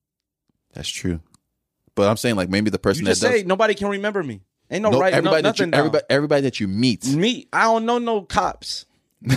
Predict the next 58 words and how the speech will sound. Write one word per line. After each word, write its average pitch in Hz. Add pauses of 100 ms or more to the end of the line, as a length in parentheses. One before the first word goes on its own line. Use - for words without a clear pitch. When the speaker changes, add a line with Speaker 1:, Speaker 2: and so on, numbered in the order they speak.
(180)
Speaker 1:
But 151
what 165
do 170
you 170
say? 170
Okay, 147
say, 139
say 151
you're 151
in 123
the 110
books, 107
right? 98
You 98
get 104
arrested, 98
right? 90 (280)
And 87
they 87
got 98
you 95
on 87
the 82
books. 82 (720)
Maybe 123
the 123
person 110
that's 92
on 92
the 82
laptop 98
is 82
like, 82
"No, 101
he's 143
Speaker 2:
I 123
Speaker 1:
definitely 143
a 127
prisoner, 113 (120)
Speaker 2:
I 139
never 156
Speaker 1:
but 123
Speaker 2:
get 101
Speaker 1:
we 123
don't 135
Speaker 2:
there. 127
Speaker 1:
know 131
how 127
he 127
got 131
there." 87 (200)
Speaker 2:
I 143
never 160
get 180
there 110
because 123
the 131
witnesses, 139